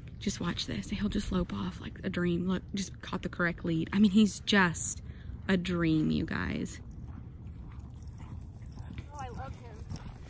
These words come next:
Speaker 1: I know. And you know what's so sad is, like, she was like, "Yeah, my," like, the person that,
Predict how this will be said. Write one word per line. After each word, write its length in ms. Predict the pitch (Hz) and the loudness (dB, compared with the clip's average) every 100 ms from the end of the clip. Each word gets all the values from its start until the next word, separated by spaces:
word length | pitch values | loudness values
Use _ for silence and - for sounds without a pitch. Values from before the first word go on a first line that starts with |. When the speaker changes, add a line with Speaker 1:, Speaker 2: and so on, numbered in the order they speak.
| - - - - - - - | -10 -10 -10 -10 -10 0 12
Speaker 1:
I 140 | 311 | 12
know. 280 | 320 339 320 | 12 12 12
And 100 | 285 | 12
you 140 | 370 440 | 12 12
know 140 | 453 | 12
what's 220 | 480 427 - | 12 12 12
so 180 | 330 | 12
sad 380 | 359 349 320 349 | 12 12 12 12
is, 160 | 294 320 | 12 12
like, 300 | 285 262 - - - - - - - - - | 12 12 10 -4 -10 -10 -8 -8 -10 -8 8
she 180 | - 427 | 12 12
was 100 | 494 | 12
like, 160 | 440 | 12
"Yeah, 320 | 480 494 508 466 | 12 12 12 12
my," 200 | 392 269 | 12 12
like, 240 | 302 311 - 262 - 254 | 12 12 12 6 4 10
the 100 | 311 | 12
person 380 | - 302 302 294 | 12 12 12 12
that, 200 | 262 | 12